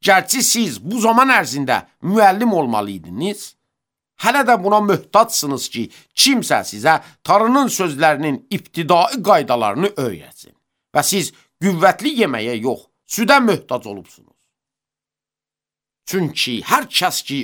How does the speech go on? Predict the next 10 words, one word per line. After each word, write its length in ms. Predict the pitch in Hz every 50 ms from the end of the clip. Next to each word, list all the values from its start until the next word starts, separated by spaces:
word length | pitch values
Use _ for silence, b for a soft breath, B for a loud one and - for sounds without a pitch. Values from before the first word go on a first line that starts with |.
| -
ancaq 560 | _ 185 196 202 196 185 170 254 262 214 -
süd 240 | - - - 294 233
içir, 560 | 165 - _ _ - 90 107 143 185 - - _ _ _ _ _ _ _ _ _
körpə 360 | - 240 254 233 151 269 302 269
uşaqdır 460 | 185 - 214 202 165 151 170 170 135 b b b b
və 120 | - 175
salihliyin 840 | 170 - - 185 180 170 165 170 165 127 120 - 165 190 208 202
kəlamına 540 | - - - 135 143 123 110 104 117 147 - -
adət 400 | 135 120 107 - 127 120 - 185
etməyib. 380 | 185 - 135 123 90 71 _